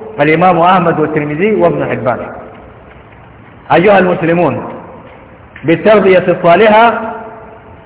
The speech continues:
يجني الوالدان الثمار اليانعة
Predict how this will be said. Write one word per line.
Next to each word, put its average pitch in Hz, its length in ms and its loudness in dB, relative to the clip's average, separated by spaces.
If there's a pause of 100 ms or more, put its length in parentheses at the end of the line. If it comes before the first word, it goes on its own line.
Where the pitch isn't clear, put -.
(160)
يجني 190 440 2
الوالدان 180 640 2
الثمار 175 840 2
اليانعة 165 680 2